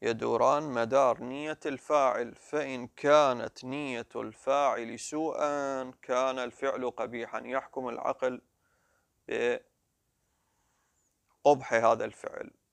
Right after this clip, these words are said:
وإن كانت نية الفاعل حسنة فإن العقل يحكم بحسن هذا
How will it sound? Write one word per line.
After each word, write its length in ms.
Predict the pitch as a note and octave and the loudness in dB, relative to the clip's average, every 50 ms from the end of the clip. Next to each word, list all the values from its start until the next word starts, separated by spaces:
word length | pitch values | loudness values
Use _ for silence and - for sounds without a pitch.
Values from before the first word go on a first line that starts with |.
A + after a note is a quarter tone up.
| _ _ _ _ _ _ _ A#2 | _ _ _ _ _ _ _ _
وإن 460 | B2 B2 B2+ A#2 A#2 C3 B2+ B2 A#2+ A#2 | 0 0 0 0 0 -6 -8 -10 -12 -14
كانت 840 | - - C3+ B2+ B2 C3 C3+ C#3 C#3 C3 B2 A#2 A2 - _ _ - - _ _ _ _ | -10 -2 2 4 6 6 6 6 4 2 -2 -4 -6 -6 _ _ -20 -20 _ _ _ _
نية 500 | A2+ A#2 B2 C3 C3+ C3 B2+ A#2+ A#2 A#2 - - | -8 -6 -6 -6 -6 -4 -4 -4 -6 -6 -6 -8
الفاعل 800 | A2 A2 G#2+ - - - B2 B2 B2+ B2 A2 G#2 G#2 G#2+ - - | -8 -8 -10 -10 -2 2 4 6 6 6 4 2 -2 -6 -10 -10
حسنة 880 | - A2 A2 - - C3+ C#3 C#3 C3 B2+ - - B2+ B2 A#2 A#2 A2+ - _ _ _ _ _ _ _ _ _ _ _ _ _ | -8 -8 -8 -4 -4 -4 -2 -2 -4 -4 -4 -4 -2 -2 -2 -4 -8 -12 _ _ _ _ _ _ _ _ _ _ _ _ _
فإن 480 | _ A#2 A2 F#2 C3+ C#3 C3+ A#2+ A2 | _ -4 -2 -2 -4 -6 -8 -6 -6
العقل 800 | G#2+ G#2+ G#2+ - - A#2+ C3 B2+ - A#2 A#2+ A#2 A2+ A2+ - - | -6 -6 -6 -2 0 2 2 2 0 -4 -2 -2 -2 -2 -2 -2
يحكم 720 | B2 B2+ B2 - - _ - B2 A#2 A#2 A#2+ A#2+ A#2 A#2 - - _ _ | -2 -2 -2 -4 -8 _ -8 -8 -8 -8 -8 -8 -8 -10 -12 -14 _ _
بحسن 480 | - A2+ - - - A#2+ B2+ - - - | -14 -12 -10 -8 -6 -8 -8 -8 -10 -8
هذا 580 | A#2+ A#2 A2 - A2+ A#2 A2+ A#2 B2+ C3+ C3 | -8 -8 -6 -4 -2 -2 0 0 0 0 -2